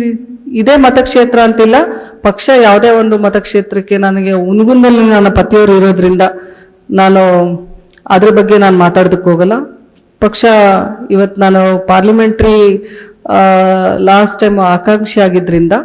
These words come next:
ಮತ್ತು ಕೂಡ ನಾನು ಪಾರ್ಲಿಮೆಂಟರಿ ಕೆಲ್ಸನೇ ಮಾಡ್ತೀನಿ. ನೋಡ್ರಿ, ನಾವು ಪಕ್ಷ, ನಾವು ಅವಕಾಶ ಕೊಡ್ಬೇಕಂದ್ರೆ ಆ ಟೈಮಲ್ಲಿ ನನಗೆ ಕೇಳ್ದಾಗ ನಾನು ಹೇಳ್ತೀನಿ. ಈಗ ಜಿಲ್ಲೆಯ ಜನರ ಸೇವೆ ನನ್ನ ಒಂದು ಕರ್ತವ್ಯ,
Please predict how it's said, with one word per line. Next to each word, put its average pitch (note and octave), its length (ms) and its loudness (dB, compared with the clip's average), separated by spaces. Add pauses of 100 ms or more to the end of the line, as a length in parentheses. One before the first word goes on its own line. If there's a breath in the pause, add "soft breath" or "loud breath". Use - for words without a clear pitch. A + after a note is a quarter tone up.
(880 soft breath)
ಮತ್ತು G#3 260 0
ಕೂಡ B3 160 0
ನಾನು A3 260 0
ಪಾರ್ಲಿಮೆಂಟರಿ F#3 540 -2
ಕೆಲ್ಸನೇ F3 380 -4
ಮಾಡ್ತೀನಿ. E3+ 440 -2 (560 soft breath)
ನೋಡ್ರಿ, G#3+ 360 2
ನಾವು F#3+ 280 0
ಪಕ್ಷ, G3 320 -4 (100)
ನಾವು G#3 220 2
ಅವಕಾಶ F#3+ 420 0
ಕೊಡ್ಬೇಕಂದ್ರೆ G3 680 -2
ಆ F#3+ 360 2
ಟೈಮಲ್ಲಿ G3+ 500 0
ನನಗೆ G3 340 0
ಕೇಳ್ದಾಗ F#3+ 440 0
ನಾನು G3 260 0
ಹೇಳ್ತೀನಿ. F3+ 480 -2 (340 loud breath)
ಈಗ G3 220 0
ಜಿಲ್ಲೆಯ G#3 500 2
ಜನರ G3+ 360 2
ಸೇವೆ G3+ 380 2
ನನ್ನ F#3+ 340 2
ಒಂದು F3+ 460 0 (440)
ಕರ್ತವ್ಯ, F#3 540 0